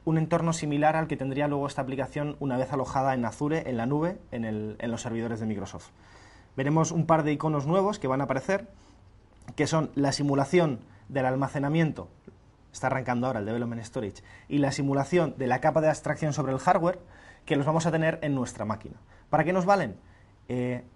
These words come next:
una de las cosas interesantes de la nube es que si yo tengo cualquier problema y quiero levantar, mm, treinta servidores, los puedo levantar sin ningún problema.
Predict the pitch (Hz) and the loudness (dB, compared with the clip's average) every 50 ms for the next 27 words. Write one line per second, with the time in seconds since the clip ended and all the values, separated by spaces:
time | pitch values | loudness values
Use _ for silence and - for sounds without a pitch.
0 | - - - 170 170 180 180 180 175 175 190 180 185 165 180 180 170 170 160 160 | -14 -2 2 4 6 6 6 4 4 2 2 -2 0 -2 -2 0 2 2 2 2
1 | 170 170 170 160 160 160 151 156 160 160 165 160 - 135 143 - - 156 151 139 | 2 2 2 2 4 4 4 4 4 2 2 0 0 -2 -4 -2 -2 -4 -2 -2
2 | 131 147 147 151 156 151 143 135 - 117 113 - - 147 147 147 - 147 147 156 | -2 -2 -2 0 -2 -2 -2 -2 -2 -4 -4 -2 -2 -2 -2 0 0 0 2 2
3 | 160 156 151 185 - - - - - - - - - - - - 131 120 143 143 | 2 0 0 -4 -8 -14 -20 -20 -20 -20 -20 -20 -20 -20 -10 -8 -4 0 2 2
4 | 147 147 147 151 151 147 156 156 147 - - - - - - 117 113 117 117 110 | 2 2 2 2 2 4 4 4 4 2 -4 -14 -20 -18 -12 -8 -6 -6 -6 -6
5 | - - 156 165 160 165 156 165 160 151 156 165 170 160 170 165 - - 139 127 | -4 0 2 2 4 2 2 2 4 4 6 4 4 4 2 -2 -2 -4 -4 -4
6 | - - 143 143 143 143 143 143 139 151 147 - 156 139 123 117 113 - 113 117 | -2 0 0 2 2 2 2 2 0 -2 -2 -2 -2 -2 -2 -2 -2 -2 0 0
7 | 143 151 120 95 | 0 0 -2 -4